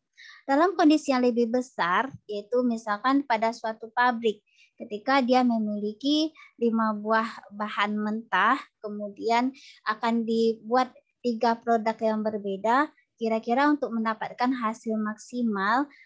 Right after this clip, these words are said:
berapa masing-masing dari produk itu ingin dibuat. Itu juga merupakan contoh dari sistem persamaan linier. Dulu, waktu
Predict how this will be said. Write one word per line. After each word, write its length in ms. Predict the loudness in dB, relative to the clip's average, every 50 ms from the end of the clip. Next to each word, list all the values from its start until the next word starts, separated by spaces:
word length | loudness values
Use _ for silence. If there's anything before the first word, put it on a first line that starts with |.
| _ _ -2
berapa 520 | 0 0 0 0 0 0 2 2 2 0
masing-masing 720 | -4 -6 -10 -8 -8 -6 -6 -8 -8 -4 -2 0 2 4
dari 240 | 4 2 2 0 -4
produk 320 | -8 -8 -8 -8 -8 -10 -12 -12
itu 240 | -16 -20 -12 -6 -4 -2 -2 -2
ingin 160 | -2 -4 -4
dibuat. 480 | -6 -8 -10 -10 -6 -4 -2 0 -2 -2 -6 _ _ _ _ _ _ _ _ _ _ _ _ _ _ _ _ _ _ _ -10
Itu 240 | -10 -6 -2 -2 0
juga 320 | 2 2 2 4 4 4
merupakan 520 | 2 2 0 -4 -6 -8 -4 -2 0 2 2 2 2
contoh 400 | 0 -2 -4 -4 -2 -2 -2 -2
dari 560 | -2 -2 -4 -4 -4 -2 -2 -4 -4 -6 -8
sistem 640 | -12 -10 -10 -10 -10 -6 -2 0 2 2 2 2 0
persamaan 640 | -6 -10 -6 -4 -4 -4 -4 -6 -6 -8 -8 -10 -10
linier. 560 | -12 -14 -14 -14 -16 -12 -8 -8 -6 -8 -8 -12 -18 _ _ _ _ _ _ _ _ _ _ _ _ _ _ _ _ _ _ _ _ _ _ _ _ _ -20 -20 -20 -20 -20 -20 -20 -20 -20 _ _ _ _ _ _ _ _ _ _ _ _ _ _ _ _ 0
Dulu, 480 | 2 2 4 4 4 4 4 2 2
waktu 320 | 0 0 0 0 0 -2